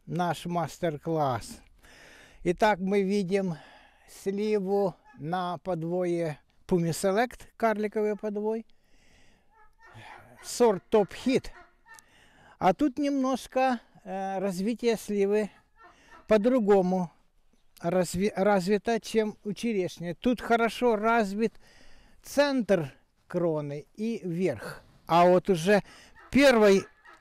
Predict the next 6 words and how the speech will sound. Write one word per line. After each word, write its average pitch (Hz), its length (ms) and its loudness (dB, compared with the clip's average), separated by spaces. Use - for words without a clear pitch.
первая 208 420 6
часть - 360 -2
кроны, 139 520 2
первый 170 380 6
ярус, 156 480 2
э, 170 360 4